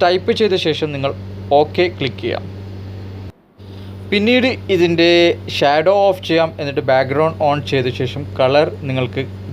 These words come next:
ഗ്രേ കൊടുത്ത് ഓപ്പാസിറ്റി ഫുൾ ചെയ്ത ശേഷം ഓക്കെ കൊടുക്കാം. ലെങ്ത് വീഡിയോയുടെ അവസാനം വരെ എത്തിക്കുക. എന്നിട്ട് നിങ്ങൾ ഇതിന് സൈസ് കുറച്ച് ചെറുതാക്കി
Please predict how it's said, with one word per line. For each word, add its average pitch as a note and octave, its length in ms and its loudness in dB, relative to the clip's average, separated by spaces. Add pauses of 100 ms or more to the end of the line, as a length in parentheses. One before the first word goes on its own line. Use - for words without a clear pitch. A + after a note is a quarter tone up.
ഗ്രേ C3 220 2 (180)
കൊടുത്ത് A#2+ 380 -2 (840)
ഓപ്പാസിറ്റി F#3 540 2
ഫുൾ C#3+ 180 -4
ചെയ്ത C3+ 180 -2
ശേഷം C#3 260 -6
ഓക്കെ C3+ 240 -4 (100)
കൊടുക്കാം. G#2+ 340 -6 (960)
ലെങ്ത് G3+ 380 2 (140)
വീഡിയോയുടെ A3 380 4
അവസാനം F#3 460 2
വരെ F3 240 2
എത്തിക്കുക. D3+ 380 -2 (380)
എന്നിട്ട് E3+ 440 2
നിങ്ങൾ D3 260 0 (840)
ഇതിന് D#3 200 0 (380)
സൈസ് C#3+ 460 2 (120)
കുറച്ച് C#3 220 -2 (100)
ചെറുതാക്കി B2+ 560 0